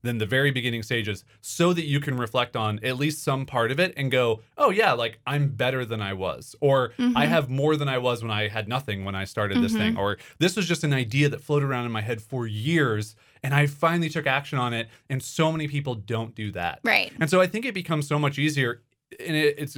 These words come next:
Speaker 1: so cliche, but it's to just start. It's just to
Speaker 2: Right.
Speaker 1: do something so that you have something to reflect on to go, "Hey, I had self-doubt just about the beginning of this. I'm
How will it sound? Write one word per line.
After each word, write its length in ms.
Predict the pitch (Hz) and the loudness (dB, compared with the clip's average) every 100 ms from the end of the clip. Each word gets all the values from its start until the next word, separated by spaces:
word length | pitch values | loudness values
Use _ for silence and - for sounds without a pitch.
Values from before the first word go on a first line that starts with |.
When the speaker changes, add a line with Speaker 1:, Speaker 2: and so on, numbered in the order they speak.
| 131 | -14
Speaker 1:
so 200 | - 170 | -4 -2
cliche, 400 | 147 135 - 240 | 0 -2 0 0
but 80 | 147 | 0
it's 160 | 127 - | -4 -6
to 160 | - | -2
just 240 | 147 190 - | 0 0 -2
start. 300 | - 170 - | -2 0 -2
It's 160 | 120 - | -8 -6
just 220 | 156 147 | -6 2
to 60 | |
Speaker 2:
Right. 200 | 220 208 185 | 2 4 2
Speaker 1:
do 200 | 170 202 | 0 -2
something 420 | - 190 185 151 | -2 -2 0 0
so 160 | 143 160 | 2 0
that 120 | 156 | 0
you 140 | 156 | -2
have 140 | 170 180 | -4 -4
something 300 | 196 226 240 | -4 -6 -6
to 120 | 208 | -4
reflect 440 | 160 143 143 147 | -2 0 -2 0
on 180 | 147 123 | 0 -2
to 80 | 135 | -2
go, 380 | 117 120 117 110 - - - | 0 4 4 2 -4 -20 -4
"Hey, 340 | 302 175 104 - | 0 0 -2 -6
I 120 | - 311 | 0 2
had 180 | 294 | 2
self-doubt 400 | - 135 - 113 | 2 -2 0 -4
just 200 | 110 147 | -4 -6
about 340 | 131 110 104 - - | -4 -2 -2 -4 -12
the 200 | 113 120 | -6 -6
beginning 540 | 117 98 143 143 107 | -4 4 4 4 0
of 160 | 95 - | -4 -4
this. 320 | 95 98 - - - _ _ | -4 -6 -10 -20 -20 _ _
I'm 380 | 262 285 180 143 | 0 2 2 -2